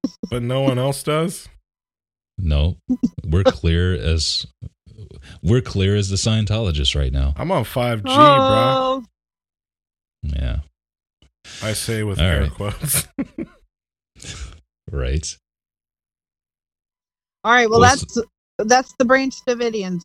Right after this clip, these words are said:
Speaker 3: for you.
Speaker 2: I love it.
Speaker 1: So the Branch Davidians
Speaker 2: Cuckoos.
Speaker 1: were essentially just L D S.
Speaker 2: Started that way, it sounds like.
Speaker 3: Yeah.
Speaker 1: I didn't know that
Speaker 3: Well, yeah.
Speaker 1: part.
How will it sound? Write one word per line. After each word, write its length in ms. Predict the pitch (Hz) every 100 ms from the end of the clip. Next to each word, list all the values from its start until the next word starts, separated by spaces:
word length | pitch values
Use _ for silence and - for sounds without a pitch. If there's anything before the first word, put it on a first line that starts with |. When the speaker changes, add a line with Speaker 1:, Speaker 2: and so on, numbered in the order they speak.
| -
Speaker 3:
for 140 | 180
you. 280 | 170 160 180 - _ _ _ -
Speaker 2:
I 40 | 80
love 300 | 80 82 73
it. 140 | 67 - -
Speaker 1:
So 160 | 135
the 80 | 135
Branch 400 | 131 156 180 -
Davidians 540 | 147 143 151 147 131
Speaker 2:
Cuckoos. 20 | 117
Speaker 1:
were 160 | 117
essentially 600 | 113 - 139 - 123 110
just 400 | 101 110 101 - -
L 160 | 110
D 200 | 101 95
S. 500 | 101 98 92 - - - _ _ _ _ _ _ _ _ _ _ _ _ _ _ _ _ _ _ _ -
Speaker 2:
Started 480 | - - 92 82 67
that 160 | 62 64
way, 160 | 67
it 80 | 67
sounds 340 | - 71 67
like. 140 | 69 69
Speaker 3:
Yeah. 140 | 165 170 _ _ _ _ _ _ _ _ _ _ _ _ -
Speaker 1:
I 100 | 113
didn't 200 | 151 120 107
know 160 | 104
that 60 | 101
Speaker 3:
Well, 80 | 127
yeah. 280 | 294 285
Speaker 1:
part. 120 | 233